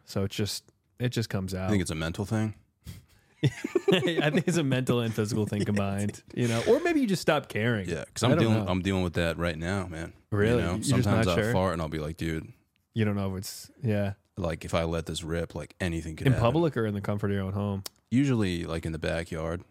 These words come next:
Speaker 2: <laughs>
Speaker 1: So specific. So just in the, <laughs> you should stop going to your backyard. Maybe
Speaker 2: Yeah,
Speaker 1: just hang
Speaker 2: I
Speaker 1: out
Speaker 2: don't,
Speaker 1: in the
Speaker 2: I don't
Speaker 1: front
Speaker 2: shit
Speaker 1: yard.
Speaker 2: inside.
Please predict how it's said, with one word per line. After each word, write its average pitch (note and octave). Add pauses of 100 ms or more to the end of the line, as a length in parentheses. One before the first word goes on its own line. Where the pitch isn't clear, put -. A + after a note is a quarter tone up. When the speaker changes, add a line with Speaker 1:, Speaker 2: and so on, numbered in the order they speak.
(460)
Speaker 2:
<laughs> - (1900)
Speaker 1:
So -
specific. D#3 (540)
So D#3+
just C#3
in D3
the, -
<laughs> -
you E3+
should G3
stop C3+
going C3
to B2+
your A#2
backyard. G#2+
Maybe A#2+
Speaker 2:
Yeah, C#3
Speaker 1:
just C3
hang A#2+
Speaker 2:
I -
Speaker 1:
out C3
Speaker 2:
don't, A2+
Speaker 1:
in G#2+
the G2
Speaker 2:
I -
don't A#2
Speaker 1:
front A2+
Speaker 2:
shit G#2
Speaker 1:
yard. F2+
Speaker 2:
inside. D#2+